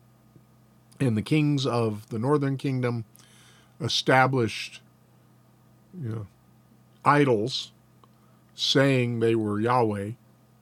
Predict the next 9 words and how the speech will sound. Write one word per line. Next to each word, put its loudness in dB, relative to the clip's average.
and 0
established 0
pagan 4
worship, 2
saying 0
they 0
were -2
worshiping -2
Yahweh. 2